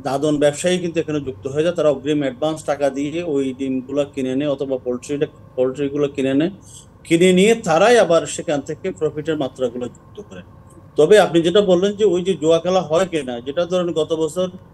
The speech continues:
মিডিয়াতে বেশ আলো-, আলোচিত ছিল, ভোক্তা সংরক্ষণ অধিদপ্তর অথবা ওই মিডিয়ার যে তৎপরতার কারণে আমরা দেখলাম যে তেজগাঁও ভিত্তিক যে সমস্ত ডিমের ব্যবসায়ী আছেন তাদেরকে কিন্তু ফাইন্ড আউট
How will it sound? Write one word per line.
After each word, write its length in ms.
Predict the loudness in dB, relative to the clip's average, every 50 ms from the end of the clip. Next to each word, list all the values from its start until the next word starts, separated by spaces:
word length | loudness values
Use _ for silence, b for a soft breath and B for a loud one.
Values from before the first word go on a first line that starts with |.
| -20 -12 -8
মিডিয়াতে 360 | -6 -2 2 2 2 2 0
বেশ 220 | 0 -2 -2 0 0
আলো-, 180 | 0 0 -2 -4 -8
আলোচিত 420 | -8 -6 -4 -4 -6 -8 -8 -8 -6
ছিল, 300 | -6 -4 -2 -2 -2 -2 -2 -8 -18 -20 -20 -20 -16 -10 -10
ভোক্তা 240 | -8 -4 -2 -2 0
সংরক্ষণ 420 | 0 0 -2 -2 -2 -2 -2 0
অধিদপ্তর 480 | 0 0 2 0 0 -2 0 -2 -2 -2
অথবা 240 | 0 0 0 0
ওই 180 | 0 0 -2 -2
মিডিয়ার 420 | -4 -4 -4 -4 -2 0 0 -2 -2 -4
যে 100 | -6 -6
তৎপরতার 560 | -4 -6 -6 -6 -6 -6 -6 -4 -4 -4 -6 -6 -4
কারণে 240 | -2 -2 0 0 0
আমরা 180 | 0 -2 -2
দেখলাম 320 | 0 0 2 2 2 2 2
যে 80 | 0
তেজগাঁও 440 | 0 0 -2 -2 -2 0 0 0 0
ভিত্তিক 400 | 0 0 -4 -4 -6 -8 -8 -4
যে 120 | -4 -6
সমস্ত 460 | -4 -4 -4 -6 -6 -6 -6 -6 -6 -6 -6 -10 -20 -20 -20 -20 -12 -6
ডিমের 280 | -2 0 2 2 2 2
ব্যবসায়ী 420 | 2 2 0 0 0 -4 -2 -2
আছেন 280 | -2 -2 -4 -6 -10 -6
তাদেরকে 460 | -2 -2 -2 -2 -2 -8 -10 -8 -6
কিন্তু 260 | 0 0 0 0 0
ফাইন্ড 280 | 0 0 0 2 4 6
আউট 140 | 6 4